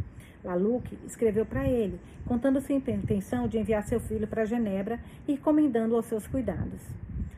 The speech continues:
A esta carta, mister Audley retornou uma resposta amigável, e pouco tempo depois de um conhecido de Laluc ter sido chama-, chamado a Genebra, ele decidiu que seu filho deveria acompanhá-lo.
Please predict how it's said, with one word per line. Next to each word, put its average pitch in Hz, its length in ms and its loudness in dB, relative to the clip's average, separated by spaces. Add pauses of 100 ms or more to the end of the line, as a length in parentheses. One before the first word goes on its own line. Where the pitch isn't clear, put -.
A 196 120 -2
esta 190 200 0
carta, 202 460 -6 (320)
mister 277 380 2
Audley 220 360 0
retornou 214 480 0
uma 220 140 0
resposta 214 560 -2
amigável, 254 640 -2 (300)
e 311 80 0
pouco 226 320 4
tempo 175 260 -6
depois 214 480 0 (380)
de 196 100 -2
um 214 60 2
conhecido 214 500 0
de 180 100 -6
Laluc 196 500 -2
ter 247 120 2
sido 202 280 -2
chama-, 190 360 -4
chamado 180 380 -4
a 180 60 0
Genebra, 220 600 0 (420)
ele 294 200 4
decidiu 247 400 0
que - 80 -12
seu 262 180 4
filho 226 460 -2
deveria 240 360 4
acompanhá-lo. 233 680 -2